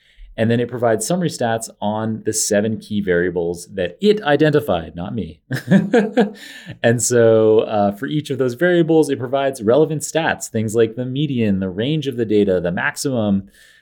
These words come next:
whatever the key, uh, summary stats were on, uh, those seven key variables, it just suggested those to me automatically and did a really great job as far as I'm concerned.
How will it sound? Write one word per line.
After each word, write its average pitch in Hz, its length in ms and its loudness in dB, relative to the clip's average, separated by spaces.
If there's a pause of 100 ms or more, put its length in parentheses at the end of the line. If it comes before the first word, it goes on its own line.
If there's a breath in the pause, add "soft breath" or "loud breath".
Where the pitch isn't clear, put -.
whatever 185 320 4
the 180 100 0
key, 180 580 -4 (440)
uh, 127 240 2
summary 160 420 0
stats 165 720 -2
were 170 560 0 (460)
on, 143 720 0 (120)
uh, 127 240 0
those 127 300 2
seven 143 260 0
key 139 180 -6
variables, 151 640 2
it 120 200 -2
just 120 280 -6
suggested 104 460 -2
those 92 280 0
to - 100 -12
me 85 220 -6
automatically 87 580 -10
and 82 100 -12
did 85 120 -4
a 85 60 -6
really 110 360 2
great 90 220 -2
job 82 260 -4
as 85 100 -14
far 90 180 -6
as 85 140 -6
I'm 82 140 -14
concerned. - 460 -16